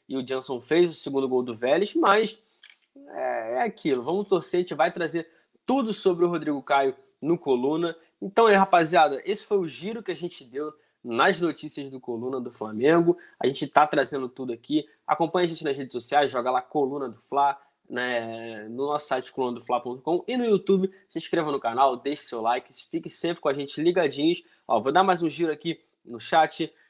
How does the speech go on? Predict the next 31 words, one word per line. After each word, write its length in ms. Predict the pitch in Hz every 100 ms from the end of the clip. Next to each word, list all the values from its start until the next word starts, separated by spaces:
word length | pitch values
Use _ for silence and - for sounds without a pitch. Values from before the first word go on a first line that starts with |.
| -
Camila 320 | 156 175 156
Pena, 220 | - 147
o 40 |
que 120 | 165 -
acontece 420 | 208 185 185 185
com 80 | 185
a 40 |
musculatura 540 | 175 - 170 151 165
dele, 240 | 147 143 135
gente? 320 | 120 107 -
É 140 | 131
complicado, 760 | 104 117 - - 165 170 143 135
é 420 | 123 120 120 120 120 - _ _ - _ _
difícil 600 | - 131 131 190 165 139
a 20 |
gente 140 | 131 -
ter 120 | 143
que 80 | 139
entender 360 | 139 131 127
isso. 280 | 127 180 165
O 20 |
D 120 | 127
M 140 | 127 139
do 60 |
Flamengo 340 | 131 131 131 139
não 120 | 131
tá 160 | 127 151
conseguindo 480 | 165 151 139 139
controlar. 580 | 139 135 131 113 143 - - _ -
Misa 260 | 190 220 208
Pereira, 580 | 156 139 175 180 175